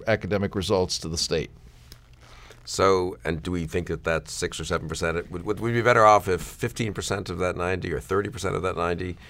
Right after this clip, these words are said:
Speaker 2: were some form of charter school or
Speaker 1: Yes.
Speaker 2: competitive
Speaker 1: Yeah.
Speaker 2: schools that, I guess,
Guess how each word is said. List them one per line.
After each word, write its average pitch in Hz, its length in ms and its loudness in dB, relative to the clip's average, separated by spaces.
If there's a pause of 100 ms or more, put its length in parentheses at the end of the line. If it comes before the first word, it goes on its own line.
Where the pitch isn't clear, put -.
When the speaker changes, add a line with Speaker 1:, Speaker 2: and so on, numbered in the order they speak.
(320)
Speaker 2:
were 78 200 -2
some 92 480 2
form 80 480 0
of 76 440 -4
charter 76 500 2
school 76 600 -2
or - 40 2
Speaker 1:
Yes. 80 300 2
Speaker 2:
competitive 76 920 -4 (260)
Speaker 1:
Yeah. 113 280 2
Speaker 2:
schools 98 380 2
that, 76 120 -4 (400)
I - 120 -4
guess, 78 460 -2